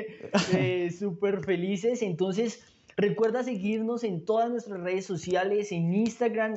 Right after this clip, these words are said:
Speaker 1: especialmente, porque vamos a tener serie de preguntas para saber qué quieres hablar. Si tú tienes alguna pregunta y quieres que nosotros la respondamos, escríbenos en Instagram. Eh, también recuerda,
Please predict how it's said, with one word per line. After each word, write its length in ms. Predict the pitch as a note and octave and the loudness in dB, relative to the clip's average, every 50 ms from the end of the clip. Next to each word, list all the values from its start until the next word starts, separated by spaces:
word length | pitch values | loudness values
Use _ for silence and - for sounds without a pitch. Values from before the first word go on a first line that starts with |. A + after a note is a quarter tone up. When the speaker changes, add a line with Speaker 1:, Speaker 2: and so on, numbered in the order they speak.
| - - | -4 -4
Speaker 1:
especialmente, 920 | D#3 D3 - - D#3+ D#3 D3 D#3+ F3 F#3 G3+ G#3+ A3+ A#3+ A3+ G#3+ G#3+ A3 | -4 -4 0 0 0 0 2 2 2 2 2 2 2 0 0 0 -2 -6
porque 300 | F3 F3 F3+ E3+ - E3+ | -6 -6 -8 -6 -4 -4
vamos 240 | D#3 D#3+ E3 E3+ E3+ | -4 -2 -4 -4 -4
a 80 | F#3 - | -6 -6
tener 340 | F#3+ F3 D#3 D3 D3+ D3 - - - - - - | -4 -2 0 0 0 0 -2 -10 -18 -20 -20 -20
serie 460 | _ - - G#3 F#3 F3+ F3+ F3 F3 E3+ | _ 0 2 2 2 4 2 0 0 0
de 60 | F3 | -2
preguntas 600 | D#3 D3+ D#3+ G#3 A#3+ B3 A#3+ B3 A#3 A#3 A3+ A3+ | -2 0 2 4 2 2 2 0 0 0 0 -4
para 300 | - - F3+ E3+ E3+ D#3 | -8 -8 -4 -4 -4 -4
saber 380 | - - D3 D#3 D#3+ D#3 - - | -4 -2 0 0 0 -2 -4 -8
qué 200 | - A#3 G#3 - | -8 -8 -8 -6
quieres 380 | - A3+ B3 B3 B3 B3 - | -4 -2 0 2 2 0 0
hablar. 380 | A#3 F#3 E3+ E3+ F3 G3 A3+ G#3 | 0 0 0 2 0 0 0 0
Si 160 | - G#3+ F#3+ | 0 -2 -2
tú 180 | E3+ - F3 F3 | 0 -2 -4 -2
tienes 400 | F3 G#3 G3+ G#3 G#3+ A3+ A3 A3+ | 0 0 0 2 2 2 2 2
alguna 380 | G#3 F3 D#3+ E3+ E3+ F#3 F#3 | 0 0 0 2 0 0 0
pregunta 460 | - G#3 F3+ D3+ D3+ D3+ D#3+ D3+ - F3+ | 2 0 0 2 2 0 0 0 -2 -4
y 80 | E3+ | -4
quieres 280 | F3+ F3+ F3+ F3+ F3+ F3+ | 0 2 2 2 2 0
que 120 | - G3+ | -6 -4
nosotros 360 | F3 D#3+ D3 D3 D3 C#3+ D#3 | -4 -4 -2 -2 -2 -2 0
la 120 | D#3+ E3 E3+ | 0 0 0
respondamos, 680 | F3 F3 E3+ - - D3 C3+ C#3 C#3 D#3+ G3+ A3+ A3 - - - - - C3+ | -2 -4 -6 -6 -6 -4 -2 -2 -2 0 -2 -2 -4 -6 -16 -20 -20 -2 0
escríbenos 840 | D3+ E3 - - - G3 F#3 G#3 A3 B3+ B3+ B3+ B3+ A#3+ G3 F3+ | 0 0 0 0 0 2 4 4 4 4 2 2 0 0 -2 -2
en 200 | E3+ D#3+ E3 F3+ | -4 -4 -2 -2
Instagram. 640 | G3 G3+ F#3+ - - G#3 G3 F#3+ F#3+ F#3+ G3 G3 G3 - - - F#3 E3 D3 | -2 -4 -4 -4 -4 -2 -2 0 0 -2 -2 -4 -6 -10 -20 -20 -14 -4 0
Eh, 360 | F3 F3+ F3 E3 - - - - D#3+ D3+ | 2 2 2 0 -2 -8 -14 -12 -8 -2
también 440 | - E3+ E3+ E3 E3+ F#3 F#3+ G3+ G3 | 0 0 0 0 -2 -2 -2 0 0
recuerda, 640 | G3+ G3 - - G#3 G#3 G3+ G3 F3+ F#3 F#3 F3+ | 0 -2 0 2 2 2 2 2 0 -2 -2 -4